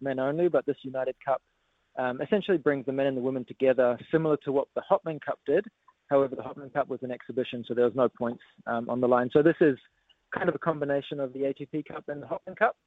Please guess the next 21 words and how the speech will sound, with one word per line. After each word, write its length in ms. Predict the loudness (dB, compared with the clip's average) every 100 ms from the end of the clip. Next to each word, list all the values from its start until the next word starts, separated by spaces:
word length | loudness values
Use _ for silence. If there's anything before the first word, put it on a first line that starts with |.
| _ -10
um, 420 | -8 -8 -10 -14 -16 _ _ _ -2
which 180 | -2 0
is 100 | -4
essentially 460 | -6 -8 -2 0
like 140 | 0 -2
a 40 |
Davis 280 | -8 -8 -8 -8
Cup 140 | -10 -6
tie, 160 | -4 -2
but 160 | -2
with, 260 | -4 -8 -4
uh, 420 | -6 -4 -6 -6 -8 _ -6
boys 160 | -4 -4
and 100 | -2
girls 200 | 0 0
combined. 380 | -4 -4 -4 -2
So 80 | 0
it's, 300 | 0 _ -4
uh, 180 | -2 -2 _ _ _ -4
something 320 | -2 -4 -6
new. 200 | -4 -4